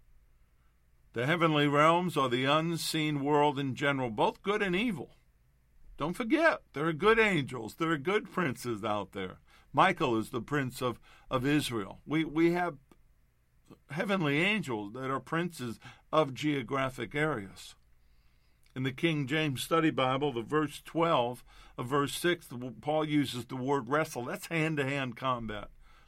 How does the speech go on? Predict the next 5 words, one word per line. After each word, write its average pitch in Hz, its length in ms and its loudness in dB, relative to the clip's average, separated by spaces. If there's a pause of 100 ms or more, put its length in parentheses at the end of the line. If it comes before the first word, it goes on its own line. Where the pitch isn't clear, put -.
That's 190 260 -6
nose-to-nose. 135 920 2
That's 165 240 -2
Greco-Roman 151 1080 0
wrestling, 139 580 0